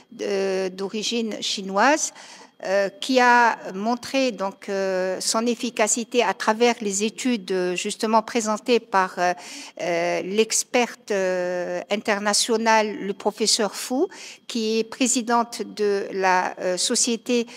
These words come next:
d'endocrinologie, euh, pédiatrique, euh, en Chine et en Asie-Pacifique. Elle nous a montré,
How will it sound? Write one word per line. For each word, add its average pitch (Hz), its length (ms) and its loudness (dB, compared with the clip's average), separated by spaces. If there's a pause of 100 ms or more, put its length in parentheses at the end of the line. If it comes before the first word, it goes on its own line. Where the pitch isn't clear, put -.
(280)
d'endocrinologie, 214 1040 0
euh, - 140 -6
pédiatrique, 214 880 -2
euh, 175 360 0 (100)
en 196 120 -4
Chine 233 460 -2
et 190 160 -2
en 185 200 -2
Asie-Pacifique. 208 1200 0 (680)
Elle 208 120 2
nous 240 200 4
a 262 260 10
montré, 247 760 2